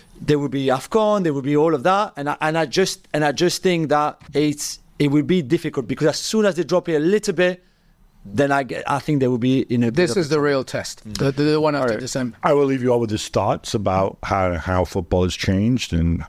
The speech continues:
Speaker 3: the kind of season that we're having, that we're talking about the disappointment of Aston Villa and needing to keep their level after they lost three two at Old Trafford, Trafford to Manchester United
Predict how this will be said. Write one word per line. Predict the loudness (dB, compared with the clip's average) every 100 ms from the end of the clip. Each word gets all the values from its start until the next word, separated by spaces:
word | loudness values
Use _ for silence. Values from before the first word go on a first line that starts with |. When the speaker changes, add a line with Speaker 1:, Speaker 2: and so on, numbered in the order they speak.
| -4
Speaker 3:
the | -2
kind | 0
of | -2
season | 0 0 2
that | 0 0
we're |
having, | 0 0 -2 -4 -2
that | -2 -2
we're | -2
talking | 0 -2 0 0
about | 0 0 0 0 -4 -20 -8
the | -2
disappointment | 0 0 -2 -2 0 0 -2 -4 0
of | 2 2 -2 -4
Aston | -4 -4 -4 -2
Villa | 2 2 2
and | 2
needing | 0 2 2
to | 0
keep | -2 -2
their | 0 0
level | 0 -2 -4 -6 -16 -6 -2
after | -2 -2
they | -2
lost | 0 -2 -4 -2
three | 0 0
two | 0 0 -2 -6 -12 -12 -4
at | -2 -2
Old | -2 -2 0
Trafford, | -2 -2 -6 -10 -10 -4
Trafford | -2 -2 -6 -10 _ -20 -16 -2
to | 2 2
Manchester | 0 -2 -4 -2
United | 0 2 0 -2 -6